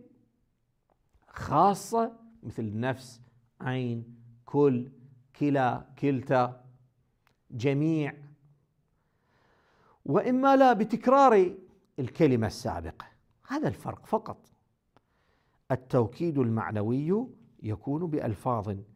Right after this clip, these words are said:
هي النفس، جاء زيد نفسه، العين، جاء زيد عينه، كل، جاء القوم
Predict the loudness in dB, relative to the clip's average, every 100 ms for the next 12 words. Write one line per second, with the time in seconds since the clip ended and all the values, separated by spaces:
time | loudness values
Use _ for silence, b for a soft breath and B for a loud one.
0 | _ -6 -4 -2 -4 -6 -6 -10 -10 -10
1 | -14 _ _ _ -10 -8 -8 -8 -6 -6
2 | -8 -10 -16 -20 -20 -20 _ _ _ _
3 | _ _ -6 0 2 2 -2 -10 -8 -6
4 | -6 -6 -8 -8 -10 -6 -6 -6 -10 -14
5 | -16 -18 _ _ _ _ _ _ _ _
6 | 8 10 10 8 -6 -14 -4 -2 -2 -4
7 | -6 -4 -4 -4 -6